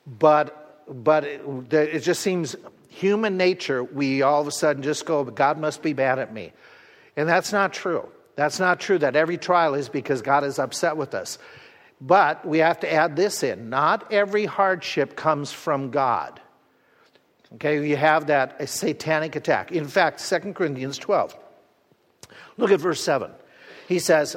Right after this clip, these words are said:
"Lest I should be exalted above measure," which is a whole nother discussion we'll come to in a few moments. "Lest I should be exalted above measure through the abundance of the revelations, there was given to me a thorn in the flesh." Who's it, who's it come by?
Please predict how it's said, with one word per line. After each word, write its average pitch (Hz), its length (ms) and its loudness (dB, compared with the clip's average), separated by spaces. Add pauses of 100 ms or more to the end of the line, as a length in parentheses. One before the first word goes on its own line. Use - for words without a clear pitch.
(100)
"Lest 202 340 2
I 220 120 2
should 196 200 -2
be 180 140 4
exalted 160 520 2
above 135 280 2
measure," 143 440 0
which 127 280 -4
is 123 120 -6
a 113 140 0
whole 156 260 2
nother 147 280 0
discussion 131 560 -4
we'll 117 140 -4
come 135 260 -4
to 127 120 -12
in 117 80 -8
a 110 40 -8
few 135 180 -8
moments. 113 420 -8 (400)
"Lest 208 260 4
I 220 100 4
should - 160 -4
be 190 80 4
exalted 160 520 0
above 143 280 2
measure 151 360 -2
through 143 200 -4
the 139 120 0
abundance 156 460 -4
of 139 100 0
the 131 80 -2
revelations, 139 800 -2 (380)
there 170 160 8
was 160 240 2
given 214 380 2
to 208 120 -8
me 196 220 -2
a 160 100 4
thorn 170 340 -2
in 175 120 -4
the 180 80 2
flesh." 131 580 0 (1000)
Who's 196 260 0
it, - 220 0
who's 175 200 0
it 175 80 -2
come 165 240 -2
by? 95 300 -2